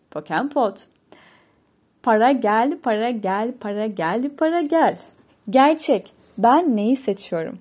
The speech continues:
Gerçek, ben neyi seçiyorum? Eğer para sorun olmasaydı ne tür bir hayata sahip olmak isterdim?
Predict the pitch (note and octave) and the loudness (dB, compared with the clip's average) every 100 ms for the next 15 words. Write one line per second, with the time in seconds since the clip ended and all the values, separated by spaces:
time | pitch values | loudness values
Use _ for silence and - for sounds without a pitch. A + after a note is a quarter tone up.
0 | _ _ - _ - F#3+ B3+ F#4 - A3+ | _ _ -20 _ -6 2 2 2 -2 -2
1 | B3+ - _ _ _ F#3 G3+ A3 C#4 - | -2 -6 _ _ _ -4 -2 -2 -6 -10
2 | _ _ _ F#3 G3 G#3 G3 F3+ F3+ E3+ | _ _ _ -6 -4 -4 -6 -6 -6 -6
3 | F#3 - _ _ _ _ _ _ _ _ | -8 -16 _ _ _ _ _ _ _ _
4 | _ _ - _ _ _ _ - A3+ D#4 | _ _ -20 _ _ _ _ 0 2 2
5 | C5 - D#4+ F#4+ - C4 B3+ C4 A#3+ A#3+ | 0 0 0 0 0 2 2 2 0 -2
6 | G3+ F3+ F3+ - - F#3+ C#4+ F#4+ C4+ C#4 | -2 -2 -2 -10 -10 -4 -2 0 0 0
7 | G#3+ G3 F#3+ A#3+ - F#3+ G3+ F#3+ E3+ F3+ | 2 2 2 -2 -2 0 0 -2 -4 -8
8 | - - D#3+ D#3+ - G#3+ | -10 -4 -2 -2 -6 -12